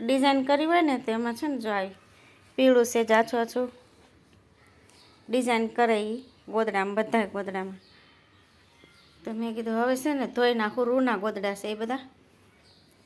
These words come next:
તો ઈ બધા હવે ગોદડા આજ મારે ધોઈ નાખવા છે. આજે એવું બધું કામ છે.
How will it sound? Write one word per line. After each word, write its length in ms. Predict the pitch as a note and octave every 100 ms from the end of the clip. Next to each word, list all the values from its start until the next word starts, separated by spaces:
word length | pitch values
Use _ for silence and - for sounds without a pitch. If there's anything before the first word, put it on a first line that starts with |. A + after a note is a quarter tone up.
| _ - - - - - - - _ _ _ - _ _ - - - _ - _ _ _ _
તો 240 | A3+ A#3
ઈ 180 | A#3 B3+
બધા 320 | B3+ C4 B3
હવે 120 | A#3+ A#3
ગોદડા 400 | A#3+ B3+ B3+ A#3+
આજ 100 | A3+
મારે 260 | A#3 A3+
ધોઈ 240 | A3 A#3+ C4+
નાખવા 420 | C#4 C#4 C#4+ C#4
છે. 180 | C4+ D4 D4+ - -
આજે 200 | - A#3
એવું 160 | A3+ A3
બધું 220 | A3 A3
કામ 220 | A3+ A3
છે. 160 | A3 C#4